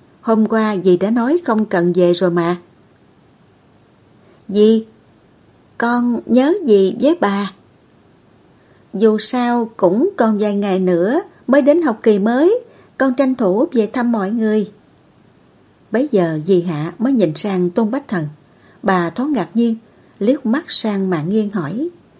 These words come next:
"Cậu này là ai thế?" "À, là," Mạn Nghiên ấp úng, không biết giới thiệu làm sao cho đúng. Thấy cô còn đứng ngay ra đó, Tôn Bách Thần chủ động chào hỏi dì Hạ.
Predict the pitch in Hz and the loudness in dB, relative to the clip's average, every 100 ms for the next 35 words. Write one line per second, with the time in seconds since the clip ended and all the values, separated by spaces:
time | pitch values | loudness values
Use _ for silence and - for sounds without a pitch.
0 | _ _ _ _ _ _ _ 180 165 185 | _ _ _ _ _ _ _ -2 0 -2
1 | 202 185 170 170 175 165 - 185 180 - | -2 -2 0 0 0 -2 -4 -4 -4 -2
2 | 220 214 233 247 330 - _ _ _ _ | -4 -4 -4 -2 -2 -4 _ _ _ _
3 | _ _ _ _ _ _ _ 262 285 294 | _ _ _ _ _ _ _ -4 -2 -2
4 | - 240 233 226 233 233 233 240 _ _ | -4 -4 -2 0 -2 -2 -4 -8 _ _
5 | _ _ _ _ _ 180 165 202 202 185 | _ _ _ _ _ -4 -2 -2 0 -2
6 | - - 214 277 415 - - - 233 233 | -4 -4 -2 -2 -4 -10 -20 -4 0 0
7 | 302 311 320 202 156 - 196 160 - 214 | 0 -2 0 0 0 -2 -4 -4 -6 -6
8 | 190 180 220 220 277 427 - _ _ _ | -8 -2 0 2 0 -4 -12 _ _ _
9 | _ _ _ _ _ - 240 349 359 254 | _ _ _ _ _ -6 0 0 2 2
10 | 240 208 175 170 202 302 285 214 202 190 | 2 0 0 0 0 0 -2 -2 -4 -4
11 | 202 359 - - 202 175 - 240 170 151 | -4 -6 -8 -4 -2 -2 -4 -4 -2 -2
12 | 151 220 220 151 175 - 180 180 175 247 | -2 -2 -2 -4 -4 -4 -4 -4 -6 0
13 | 180 165 135 | -2 0 -6